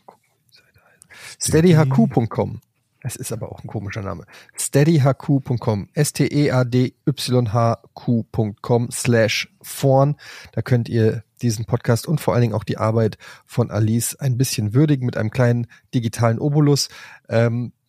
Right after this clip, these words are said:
Speaker 1: vielen, vielen Dank. In letzter Zeit echt viele krasse Fälle gehabt,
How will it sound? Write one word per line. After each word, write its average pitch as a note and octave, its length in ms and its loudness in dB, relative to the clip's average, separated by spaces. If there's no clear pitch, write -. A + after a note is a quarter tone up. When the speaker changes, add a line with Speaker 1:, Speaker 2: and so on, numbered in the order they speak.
Speaker 1:
vielen, G3+ 300 2
vielen E3 260 2
Dank. B2 400 2
In C#3+ 100 0
letzter D3 240 2
Zeit - 240 0
echt - 160 -4
viele E3+ 220 -2
krasse - 280 -2
Fälle D3+ 300 2
gehabt, - 480 -4